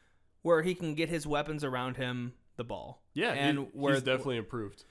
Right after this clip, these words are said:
Speaker 2: To, to me, on the eye test, the most important player on that team is Gobert.
Speaker 1: Yes.
Speaker 2: Because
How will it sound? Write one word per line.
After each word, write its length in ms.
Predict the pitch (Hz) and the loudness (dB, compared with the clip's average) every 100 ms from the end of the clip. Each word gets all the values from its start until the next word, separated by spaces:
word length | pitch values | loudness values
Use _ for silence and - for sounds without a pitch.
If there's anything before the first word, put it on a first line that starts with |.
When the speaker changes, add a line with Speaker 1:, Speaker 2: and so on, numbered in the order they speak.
| - - | -20 -2
Speaker 2:
To, 160 | 180 - - | -2 -2 -8
to 120 | 175 | -4
me, 140 | 190 | 0
on 120 | 233 175 | 0 2
the 140 | 139 | 0
eye 140 | 101 | 0
test, 460 | 110 151 151 - - - 135 | -2 -2 -4 -8 -16 -12 -4
the 60 | |
most 240 | 120 147 151 | 0 0 -2
important 380 | 123 127 113 | -4 -2 -2
player 160 | 120 113 | -2 0
on 80 | 113 | 0
that 160 | 107 | -4
team 240 | - 117 110 | -4 -4 -2
is 180 | 120 123 | -4 -2
Gobert. 400 | 110 95 - - - _ | -4 -6 -10 -14 -20 _
Speaker 1:
Yes. 360 | 151 117 - - | -2 -2 -4 -6
Speaker 2:
Because 480 | 127 131 123 107 - | -4 0 -2 -2 -10